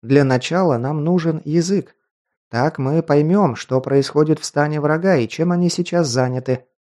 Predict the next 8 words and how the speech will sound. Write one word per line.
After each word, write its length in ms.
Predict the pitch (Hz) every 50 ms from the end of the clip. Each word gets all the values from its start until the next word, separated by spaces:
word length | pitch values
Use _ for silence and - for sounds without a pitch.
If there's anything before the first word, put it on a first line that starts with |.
| _ _ _ _ _ _ _ _ -
Разведчик 640 | - 110 120 110 104 104 113 131 131 127 - 123 -
кивнул 360 | - 127 117 117 120 110 104
согласно. 600 | - - 120 107 117 107 87 87 - - - - - _ _ _ _ _ _ _ _ _ _ _ _ _ _ _ _ _ _ _ _ _ _
«Оно 320 | - 98 95 98 101 135
так. 540 | 156 - - 139 127 127 127 131 127 - - - - _ _ _
Значит, 560 | - 95 95 101 120 143 143 - - 143 - - -
ищем 440 | 135 143 143 - - - 139 139 127
супостатов?» 840 | - - 131 120 123 120 - - - 135 165 - 151 113 - -